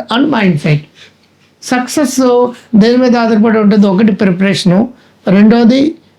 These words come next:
టైమ్ మేనేజ్‌మెంట్, మూడోది మైండ్ సెట్ అండి. ఈ టైమ్ ప్రిపరేషన్ సరిగా లేకుండా, టైమ్ మేనేజ్‌మెంట్ లేకుండా, సరైన మైండ్ సెట్ లేకపోతే నువ్వు చాలా జీనియస్ అయినా సరే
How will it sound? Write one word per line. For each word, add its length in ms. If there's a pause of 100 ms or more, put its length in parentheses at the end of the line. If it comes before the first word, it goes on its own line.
(120)
టైమ్ 260
మేనేజ్‌మెంట్, 480
మూడోది 560
మైండ్ 400
సెట్ 260
అండి. 240 (360)
ఈ 120
టైమ్ 460 (200)
ప్రిపరేషన్ 500
సరిగా 300
లేకుండా, 420
టైమ్ 320
మేనేజ్‌మెంట్ 440
లేకుండా, 340
సరైన 380
మైండ్ 240
సెట్ 200
లేకపోతే 840 (360)
నువ్వు 220
చాలా 140
జీనియస్ 580
అయినా 240
సరే 720